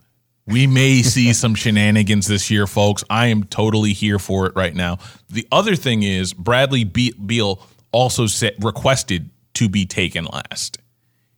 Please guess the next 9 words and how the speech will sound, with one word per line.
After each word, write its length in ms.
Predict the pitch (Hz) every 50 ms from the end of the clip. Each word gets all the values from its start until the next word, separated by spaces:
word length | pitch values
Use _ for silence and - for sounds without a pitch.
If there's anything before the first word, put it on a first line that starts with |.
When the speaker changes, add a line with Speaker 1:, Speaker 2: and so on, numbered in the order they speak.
| _ _ _ _
Speaker 1:
He 180 | _ 113 120 131
had 200 | 123 117 107 104
gone 440 | 113 117 117 120 117 117 117 117
a 80 | - -
couple, 260 | - - - - - _
like, 160 | 107 104 92
a 60 | 101
week 280 | 98 98 120 143 135 -
ago, 400 | 98 98 95 90 85 80 85 -